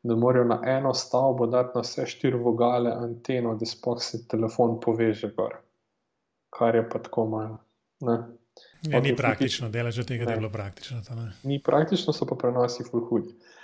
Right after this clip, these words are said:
Speaker 1: No, zdaj pa sem na hitro povedal, pač, kake so razlike. Najprej, no, ko smo mi začeli kupovati routerje, smo kupovali routerje, ko so bili v bistvu B,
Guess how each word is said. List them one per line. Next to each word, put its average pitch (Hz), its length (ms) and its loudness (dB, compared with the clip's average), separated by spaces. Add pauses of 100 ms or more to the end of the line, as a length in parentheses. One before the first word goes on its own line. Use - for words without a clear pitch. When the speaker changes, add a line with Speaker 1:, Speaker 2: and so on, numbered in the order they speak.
(260)
Speaker 1:
No, 127 80 6
zdaj 156 160 6
pa 165 80 6
sem 160 300 0 (180)
na 131 60 -2
hitro 147 380 -2
povedal, 123 340 0
pač, 120 180 0
kake 120 240 0
so 120 160 -4
razlike. 117 380 0 (1000)
Najprej, 175 560 4
no, 135 160 2
ko 135 60 -2
smo - 180 -6
mi 147 80 -2
začeli 151 300 0
kupovati 143 420 -2
routerje, 147 300 2
smo 120 180 -6
kupovali 135 400 0
routerje, 135 280 0
ko 120 120 0
so 123 160 -8
bili 135 140 2
v 127 80 -2
bistvu 120 260 0
B, 120 160 6